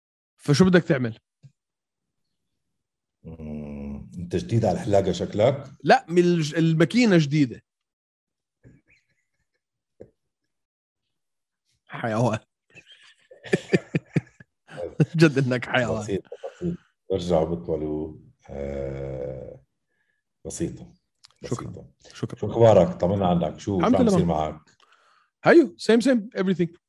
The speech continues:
Speaker 1: شغل وبودكاست وشغل وبودكاست.
Speaker 2: كيف شغلك؟
Speaker 1: الحمد لله، ما.
Speaker 2: كيف ال-، آه، المدرسة؟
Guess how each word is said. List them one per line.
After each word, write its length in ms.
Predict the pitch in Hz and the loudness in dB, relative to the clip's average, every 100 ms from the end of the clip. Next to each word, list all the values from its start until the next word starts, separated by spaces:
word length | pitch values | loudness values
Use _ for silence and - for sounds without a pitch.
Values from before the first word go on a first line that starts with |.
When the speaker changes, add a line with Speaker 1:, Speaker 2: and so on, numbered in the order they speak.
| _ _ | _ _
Speaker 1:
شغل 380 | - 156 160 175 | -2 2 4 6
وبودكاست 1400 | 151 147 139 135 131 127 127 127 139 135 139 165 175 - | 6 6 4 4 2 0 0 0 0 2 2 0 -2 -2
وشغل 420 | 147 135 143 147 | -2 0 0 0
وبودكاست. 580 | 156 190 - 131 123 _ _ _ _ _ _ _ _ _ _ _ _ _ - | 0 -4 -4 -6 -6 _ _ _ _ _ _ _ _ _ _ _ _ _ -4
Speaker 2:
كيف 220 | 110 110 | 0 0
شغلك؟ 640 | - 101 95 117 127 - - _ | 4 4 8 6 4 -6 -20 _
Speaker 1:
الحمد 240 | - 175 170 | -2 4 4
لله، 120 | 135 | 4
ما. 140 | 110 - _ - | 0 -8 _ 0
Speaker 2:
كيف 240 | 110 110 | 2 2
ال-، 240 | 110 98 95 90 | 0 -2 -2 0
آه، 560 | 87 82 76 67 58 - _ _ _ _ _ - | 2 2 0 -4 -8 -14 _ _ _ _ _ -14
المدرسة؟ 1500 | 82 82 80 78 73 76 76 73 - 90 - - 98 - | -12 -12 -14 -16 -12 -8 -4 -4 -4 -2 -2 -2 -6 -6